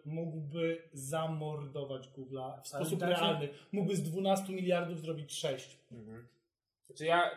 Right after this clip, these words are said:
Speaker 3: ja ostatnio przygotowałem taką prezentację o markach modowych na Facebooku i doszedłem do, znalazłem jakieś badanie, które mówi, że ponad siedemdziesiąt procent Amerykanów obecnie, szukając informacji o marce, już nie szuka w Google, tylko wpisuje w searcha facebookowego i idzie na ich fanpage.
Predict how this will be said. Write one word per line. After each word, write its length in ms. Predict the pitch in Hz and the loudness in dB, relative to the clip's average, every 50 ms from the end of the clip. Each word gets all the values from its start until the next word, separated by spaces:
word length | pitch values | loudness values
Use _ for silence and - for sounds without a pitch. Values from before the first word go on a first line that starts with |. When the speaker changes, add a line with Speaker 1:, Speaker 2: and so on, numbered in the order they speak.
| - - _ _ | -8 -14 _ _
Speaker 3:
ja 180 | 139 143 151 156 | 4 6 6 6
ostatnio 320 | 151 - 175 156 156 156 143 - - | 4 2 -4 -6 -6 -6 -8 -8 -14
przygotowałem 440 | - - 151 151 147 147 147 147 143 | -20 -10 -4 -2 -2 0 0 -2 -2
taką 200 | 143 151 147 143 | -4 -4 -4 -4
prezentację 600 | 156 151 143 147 143 151 156 143 139 147 139 131 131 | -4 -2 -2 -4 -2 -2 -4 -4 -2 -4 -2 -2 0
o 240 | 131 131 131 131 | -2 -2 -4 -6
markach 400 | 131 135 131 131 - - 135 - | -4 -2 -2 -4 -2 -4 -8 -8
modowych 340 | 135 135 131 135 131 131 120 | -8 -6 -4 -4 -4 -4 -6
na 100 | 135 131 | -8 -8
Facebooku 480 | - 143 131 131 131 139 131 - 156 147 | -8 -8 -8 -8 -10 -12 -10 -8 -6 -6
i 160 | 143 147 143 | -6 -6 -6
doszedłem 640 | 139 139 139 143 151 147 143 143 143 143 143 147 143 | -6 -8 -8 -6 -8 -6 -6 -6 -6 -8 -10 -10 -6
do, 220 | 143 143 143 143 | -4 -4 -4 -4
znalazłem 360 | 139 135 151 151 151 147 151 | -6 -6 -6 -6 -4 -4 -6
jakieś 200 | 147 143 147 139 | -8 -8 -10 -8
badanie, 320 | 139 151 147 156 165 151 143 | -4 -2 -2 -2 -2 -4 -6
które 180 | - - 147 | -6 -6 -6
mówi, 200 | 143 156 170 170 | -4 -4 -6 -4
że 220 | 147 147 147 143 - - - _ _ _ _ _ | -2 -2 -2 -2 -4 -8 -18 _ _ _ _ _
ponad 260 | 170 156 160 156 - | -2 -2 -2 -2 -4
siedemdziesiąt 420 | - 147 165 180 180 180 170 147 - | -8 -6 -6 -4 -4 -4 -6 -6 -2
procent 360 | 160 160 156 160 160 156 156 | 0 0 0 0 -4 -4 -4
Amerykanów 760 | - 147 147 147 147 143 147 156 156 165 190 220 240 - - | -4 -2 -2 -2 -2 -2 0 0 0 2 0 0 -2 -2 -4
obecnie, 440 | 139 147 160 170 170 170 175 156 | -2 0 0 0 0 0 -4 -6
szukając 420 | 143 - - - 165 165 165 160 160 | -6 -8 -6 -4 -2 -2 -2 -4 -6
informacji 500 | 160 151 - 160 160 160 156 - 170 - | -10 -6 -4 0 2 2 0 0 -2 -4
o 40 | 147 | 0
marce, 520 | 156 151 143 139 139 - - 190 240 294 - - - _ _ _ _ _ | 4 4 4 4 2 0 0 0 0 -2 -4 -10 -20 _ _ _ _ _
już 280 | 175 208 208 196 - 220 | -4 -4 -4 -4 -6 -6
nie 220 | 233 226 226 226 | -4 -2 -2 -2
szuka 240 | - 262 214 196 165 | -4 -4 -2 -2 -2
w 120 | 143 139 | -2 -2
Google, 300 | 143 147 139 139 160 202 - | -4 -4 -2 0 0 0 0
tylko 300 | - - - 311 311 302 | -2 -8 -8 -8 -8 -8
wpisuje 580 | - - - - _ - 247 - 262 262 254 247 | -10 -16 -20 -20 _ -16 -14 -10 -6 -6 -6 -6
w 60 | 247 | 0
searcha 260 | - 247 240 240 240 | 0 0 2 2 -2
facebookowego 560 | 240 247 226 214 208 - 240 220 233 233 226 | -2 -4 -6 -6 -4 -4 -2 0 4 2 2
i 80 | 226 214 | 2 2
idzie 100 | 202 226 | -4 -4
na 120 | 220 220 | -2 -2
ich 140 | 214 220 - | -2 -4 0
fanpage. 460 | - 269 208 165 139 131 107 101 104 | 0 0 0 2 0 -2 -4 -4 -6